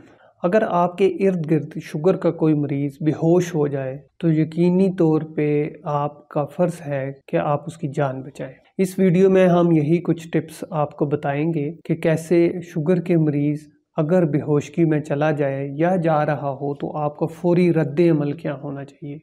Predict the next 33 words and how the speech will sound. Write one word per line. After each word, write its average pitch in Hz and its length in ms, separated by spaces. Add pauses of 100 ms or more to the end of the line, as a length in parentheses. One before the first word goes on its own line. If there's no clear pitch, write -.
(120)
तो 208 80
सबसे 226 300
पहले 226 300
हम 214 220
कुछ - 240
वजूहात 156 640
पे 190 80
बात 147 300
कर 147 200
लेते 160 300
हैं 165 280
और 175 220
उसके 175 340
बाद 160 260
इसकी 151 220
फौरन 151 320
ट्रीटमेंट 156 640
कैसे 170 340
की 165 220
जाए, 156 280 (140)
उसके 160 260
बारे 139 260
में 135 160
बात 135 280
करेंगे। 143 400 (120)
शुगर 226 380
के 214 300
मरीज 185 440
में 160 240
बेहोशगी 165 540
की 190 80
सबसे - 460
बड़ी 160 540